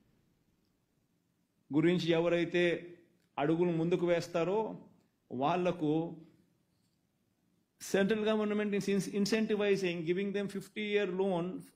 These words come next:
interest-free loans, giving them fifty years interest-free loans for capital expenditure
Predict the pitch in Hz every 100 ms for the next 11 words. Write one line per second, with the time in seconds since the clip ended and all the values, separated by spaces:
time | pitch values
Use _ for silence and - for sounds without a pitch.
0 | - 175 196 226 - - 208 185 143 92
1 | - - _ _ _ - 139 175 208 202
2 | 208 202 - - 202 202 196 190 202 202
3 | - 190 185 196 - 190 185 185 185 185
4 | - 175 156 143